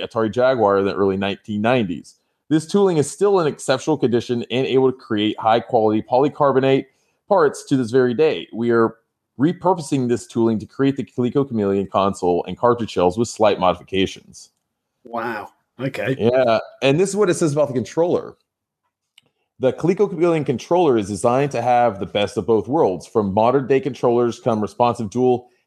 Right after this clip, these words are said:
Speaker 1: analog sticks and shoulder buttons, combined with the all-familiar and loved classically inspired D-pad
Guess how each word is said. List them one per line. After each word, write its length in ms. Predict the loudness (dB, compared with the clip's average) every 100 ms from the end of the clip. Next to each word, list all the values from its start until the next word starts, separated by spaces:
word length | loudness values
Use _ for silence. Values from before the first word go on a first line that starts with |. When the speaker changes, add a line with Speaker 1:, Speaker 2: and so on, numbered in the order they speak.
| _
Speaker 1:
analog 400 | 0 2 2 0
sticks 360 | -2 -2 -2 -4
and 80 | -6
shoulder 260 | 0 0
buttons, 460 | 2 0 0 -6 -8
combined 400 | -8 -2 0 0
with 100 | -2
the 80 | -4 -2
all-familiar 720 | -2 -2 -2 0 2 2 -2 -4
and 200 | -4 0
loved 340 | 0 0 -2
classically 580 | -2 -2 -2 -4 -2 -2
inspired 540 | -2 0 0 0 -2
D-pad 540 | -2 -2 0 -2 -2